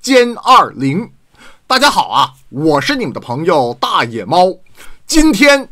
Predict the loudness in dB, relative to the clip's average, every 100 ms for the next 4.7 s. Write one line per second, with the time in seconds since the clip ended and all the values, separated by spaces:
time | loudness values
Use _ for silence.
0 | -14 0 2 2 -2 -8 -10 -4 -4 -2
1 | -4 -2 -4 -2 -2 -4 2 4 6 4
2 | 2 -2 -8 _ _ _ -20 -18 -4 0
3 | 0 0 2 2 2 _ _ _ -2 2
4 | 2 -2 -6 0 0 0